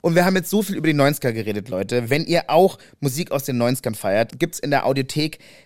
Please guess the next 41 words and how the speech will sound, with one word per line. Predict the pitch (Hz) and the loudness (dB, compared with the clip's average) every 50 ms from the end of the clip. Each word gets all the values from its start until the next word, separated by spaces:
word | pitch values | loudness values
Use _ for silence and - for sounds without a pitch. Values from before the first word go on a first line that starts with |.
| _ - | _ -2
tolle | - 196 220 233 226 | 2 6 6 6 6
Songmixes, | - - 185 180 160 151 143 - 151 143 | 4 2 0 2 2 0 0 -2 -4 -6
die | - 147 | -6 -6
die | 143 | -4
KollegInnen | 135 - 143 151 170 170 - 156 151 151 135 | -2 -2 0 0 0 0 0 -2 -4 -4 -4
von | 143 139 | -4 -6
uns | 139 - | -6 -6
zusammengestellt | - 113 120 127 131 127 - - 113 107 104 117 | -6 -6 -4 -4 -4 -4 -4 -4 -4 -4 -4 -2
haben. | 110 104 117 113 | -2 -2 -2 -4
Sucht | 117 139 - - | -6 -8 -6 -4
einfach | - 135 127 131 113 | -4 -4 -4 -6 -8
nach | 101 98 - - | -10 -12 -16 -2
Pop | - 190 208 202 - | 2 2 2 2 0
und | 156 131 107 117 | -4 -6 -6 -6
Rewind | 113 101 117 123 127 135 135 - - - - - _ | -4 -2 0 0 0 0 -2 -6 -10 -18 -20 -20 _
vom | - - - 131 127 104 | -10 -4 -4 -2 -2 0
Bayern | 113 113 120 123 127 123 | 0 2 2 2 0 -2
zwei | - - 104 95 95 - - | -4 -6 -8 -8 -10 -12 -6
Zündfunk. | - - 170 180 175 - - - 156 147 147 139 131 - _ _ | 0 2 2 2 2 0 -2 0 0 0 0 -2 -8 -12 _ _
Da | - 117 | -2 -2
ist | 80 104 - - | -2 -2 -4 -6
viel | - - 143 143 139 | -4 -2 -2 0 0
nineties | - 117 113 117 120 117 110 - | 0 -2 -2 -2 -2 -4 -6 -8
dabei, | - 107 101 104 107 107 | -8 -4 -2 0 0 0
zum | 104 - 117 113 | -2 -4 -4 -4
Beispiel | 110 107 - - 113 110 107 - - - - - _ _ | -4 -4 -6 -6 -6 -6 -6 -8 -10 -16 -20 -20 _ _
im | - 127 123 117 - _ | -2 -2 -2 -2 -4 _
Mix | - 117 135 160 - - - - | -6 -4 -4 -4 -4 -6 -10 -6
der | 120 110 110 - _ | -6 -6 -8 -10 _
Fugees. | - - - 143 147 196 190 - 120 - 98 98 - - | -20 -12 -6 -2 -2 0 0 0 -2 -4 -8 -8 -6 -6
Da | 127 120 | -4 -4
hat | 123 123 - | -4 -2 -2
der | 123 110 | -2 -2
Sänger | 104 123 131 135 131 - | 0 0 2 2 2 2
Wyclef | 104 117 131 147 - 147 131 - | 2 0 0 0 -2 -4 -4 -2
Jean | 135 127 127 - - | -2 0 0 -2 0
höchstpersönlich | 120 139 180 220 - - - - - 143 110 127 139 139 120 101 95 110 - - - - - _ | 2 4 4 4 2 0 -4 -2 -2 -2 0 0 0 0 0 -2 -4 -6 -6 -10 -18 -20 -20 _
seine | - - 135 127 | -6 -2 0 0
Lieblingssongs | 127 147 - - 143 135 - - 123 113 117 113 - | 2 0 0 0 -2 -4 -4 -4 -4 -4 -4 -6 -8
aufgelegt. | - - 101 113 110 - - - 113 104 107 104 104 98 - - | -6 -4 -4 -4 -4 -4 -6 -6 -4 -2 -2 -4 -4 -6 -8 -6
Ähm, | - 104 101 104 107 - | -4 -4 -2 -4 -4 -6